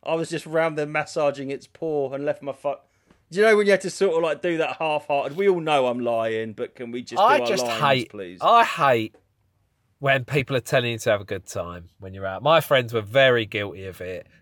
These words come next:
Speaker 2: "Cheer up!" It's like, "I'm hav-, I'm fine. Just fuck
Speaker 1: Yeah.
Speaker 2: off."
Speaker 1: Yeah,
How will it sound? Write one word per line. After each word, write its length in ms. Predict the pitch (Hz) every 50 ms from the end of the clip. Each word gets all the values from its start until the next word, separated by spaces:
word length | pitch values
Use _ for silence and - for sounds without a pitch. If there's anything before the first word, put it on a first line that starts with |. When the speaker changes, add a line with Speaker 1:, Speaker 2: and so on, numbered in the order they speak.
| _ -
Speaker 2:
"Cheer 640 | - - - 339 349 339 320 302 269 254 240 240 262
up!" 480 | 311 349 359 359 349 330 - _ - - - - - -
It's 160 | 190 - -
like, 120 | 262 247 -
"I'm 100 | 214 269
hav-, 300 | 311 339 330 330 294 -
I'm 160 | - 233 302 285
fine. 600 | - - - - 277 302 320 320 302 226 160 135
Just 180 | - 202 - -
fuck 320 | - - - 262 285 -
Speaker 1:
Yeah. 120 | 254 247 233
Speaker 2:
off." 540 | 254 262 240 160 104 - - - - - _ _ _ _ _ _ _ _ _ _ _ _ _ _ -
Speaker 1:
Yeah, 340 | 139 147 147 143 139 127